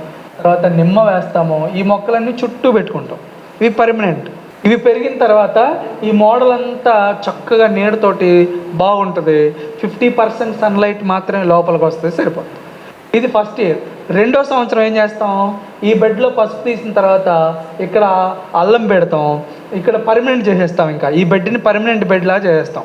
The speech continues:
పర్మనెంట్ బెడ్ అంటే ఏం చేస్తామంటే ఈ చుట్టూ మనకి వేస్ట్ మెటీరియల్ ఉంటుంది. For example, మా పొలంలో ఈ పట్టలు ఉంటాయి కదా, పొలాలకు కట్టే పట్టలు, ఇది మనం వాటర్ పెట్టుకోవడానికి కడతాం కదా పట్టలు, బొక్కలు పడిపో-, పాడైపోతాయి ఒక రెండేళ్ల తర్వాత.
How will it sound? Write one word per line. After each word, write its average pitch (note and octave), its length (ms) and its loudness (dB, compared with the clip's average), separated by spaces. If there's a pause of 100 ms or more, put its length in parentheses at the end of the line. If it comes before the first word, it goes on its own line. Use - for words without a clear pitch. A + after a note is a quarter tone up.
(120)
పర్మనెంట్ A3 340 -2
బెడ్ G3 220 -6
అంటే F#3+ 240 -2
ఏం F#3 80 -4
చేస్తామంటే F3 1040 -2
ఈ F#3+ 80 -4 (120)
చుట్టూ F#3+ 540 0 (300)
మనకి F3 600 2 (240)
వేస్ట్ G#3 280 0
మెటీరియల్ F3 380 0
ఉంటుంది. D#3 280 -2
For F3+ 80 6
example, F3 520 0 (340)
మా F3+ 100 0
పొలంలో F#3 760 2 (220)
ఈ F3+ 160 6
పట్టలు G#3 460 0
ఉంటాయి F#3 260 0
కదా, D3 180 -2 (380)
పొలాలకు G#3+ 360 2
కట్టే F#3 240 0
పట్టలు, F3+ 640 -4 (340)
ఇది F3+ 140 2
మనం E3+ 280 0
వాటర్ G3+ 380 2
పెట్టుకోవడానికి F3+ 520 0
కడతాం F3 320 0
కదా E3+ 200 2
పట్టలు, F3 460 -2 (300)
బొక్కలు F#3+ 320 2
పడిపో-, G3 360 0
పాడైపోతాయి F#3 640 0 (140)
ఒక D#3+ 120 2
రెండేళ్ల F3 380 2
తర్వాత. D#3+ 300 2